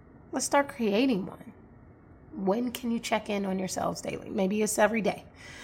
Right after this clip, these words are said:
Um, if not every day, then maybe I check in with myself a couple times a week, maybe once a week.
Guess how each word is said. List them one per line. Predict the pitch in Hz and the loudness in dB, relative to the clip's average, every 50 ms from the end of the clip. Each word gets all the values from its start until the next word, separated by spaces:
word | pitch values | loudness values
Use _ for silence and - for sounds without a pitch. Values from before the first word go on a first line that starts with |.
| - - - - - - - - | -14 -14 -14 -14 -12 -14 -6 0
Um, | - 202 175 170 170 160 160 180 - - | 2 4 4 4 4 2 0 -2 -2 0
if | 185 185 | 2 4
not | 185 180 175 180 185 | 4 4 6 4 4
every | 190 196 214 | 2 2 2
day, | 185 208 208 214 214 | 2 4 4 4 4
then | 196 190 180 | 4 2 4
maybe | 185 190 202 208 233 233 | 4 4 2 2 2 2
I | 226 233 | 2 2
check | - - 262 262 277 | 2 2 0 2 2
in | 262 262 | 2 2
with | 262 254 - | 2 0 0
myself | 277 254 247 - 277 262 262 - | -2 -2 2 2 2 2 2 2
a | |
couple | - - 254 254 254 | 2 4 4 4 2
times | - - 240 254 240 269 | 2 2 2 2 2 2
a | 254 | 0
week, | 233 180 - - - - - - - - - - - - | 0 -2 -2 -4 -10 -16 -18 -18 -20 -20 -20 -18 -8 -2
maybe | 214 185 185 185 190 220 226 | 2 4 4 4 4 4 4
once | 214 214 170 160 - - - | 4 4 2 2 0 -2 -2
a | |
week. | 143 143 - - - - - - | -2 -4 -6 -10 -12 -16 -18 -20